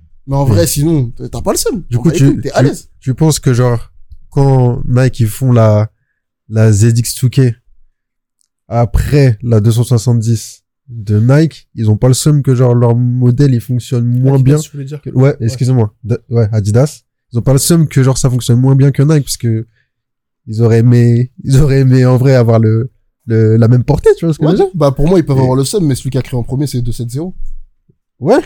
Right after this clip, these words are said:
Speaker 1: Tu vois ce que je veux dire ?
Speaker 2: Ouais.
Speaker 1: Mais pour moi, les,
Speaker 2: Et
Speaker 1: les, le délire de seum, c'est, c'est même jamais la
Speaker 2: Et
Speaker 1: reconnaissance. C'est que, pour moi, c'est que des délires de bif. Moi, j'ai jamais vu un gros,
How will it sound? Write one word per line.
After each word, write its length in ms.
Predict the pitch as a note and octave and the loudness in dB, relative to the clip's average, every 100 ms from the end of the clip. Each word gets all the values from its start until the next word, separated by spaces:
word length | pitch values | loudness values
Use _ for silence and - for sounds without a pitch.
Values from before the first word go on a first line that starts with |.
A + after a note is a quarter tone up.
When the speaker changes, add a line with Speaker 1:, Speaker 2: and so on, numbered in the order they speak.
| - | -6
Speaker 1:
Tu 60 | - | -18
vois 80 | B2 | -12
ce 60 | |
que 60 | C#3+ | -8
je 40 | |
veux 40 | C3+ | -6
dire ? 120 | F3+ | -2
Speaker 2:
Ouais. 280 | E3 F#4 - _ _ _ _ | -2 -4 -8 _ _ _ _
Speaker 1:
Mais 100 | C#3 | -8
pour 160 | C#3+ C#3+ | -4 0
moi, 180 | G#3 | 2
les, 220 | E3+ C#3 C3+ | 2 0 -2
Speaker 2:
Et 40 | |
Speaker 1:
les, 340 | C#3+ C#3+ C#3+ D3 | 0 0 0 -2
le 160 | D3+ | 0
délire 280 | C#3+ D3+ C#3+ | 0 0 0
de 120 | C#3 | 0
seum, 240 | C#3+ G#3 E3+ | 0 0 0
c'est, 400 | - C3 B2 A#2 _ _ | 0 -2 -2 -6 _ _
c'est 180 | - C#3 | -10 -2
même 180 | D3 D#3+ | 2 2
jamais 280 | B2 C#3 D3+ | 2 2 2
la 100 | C3 | 0
Speaker 2:
Et 20 | |
Speaker 1:
reconnaissance. 600 | A#2+ B2+ D3 F3 F3 - | 0 -2 -2 -2 -4 -8
C'est 220 | - - B2 | -10 -8 -6
que, 420 | E3+ D#3+ C#3 A#2+ - _ | -2 0 0 -4 -10 _
pour 80 | D#3+ | -4
moi, 100 | G#3+ | -2
c'est 140 | - | -2
que 100 | C3+ | -2
des 140 | F3 C#3+ | -2 0
délires 260 | C3 B2+ | 0 0
de 120 | B2 D3+ | -2 -4
bif. 280 | F#3 - _ _ _ _ _ | -6 -12 _ _ _ _ _
Moi, 140 | F3 A3+ | -4 0
j'ai 100 | G3 | 2
jamais 280 | G3 G#3 A3+ | 2 0 0
vu 160 | A3+ A#3 | -2 -2
un 160 | - G#3+ | 0 0
gros, 420 | E3 E3 B3+ - | 0 0 -2 -6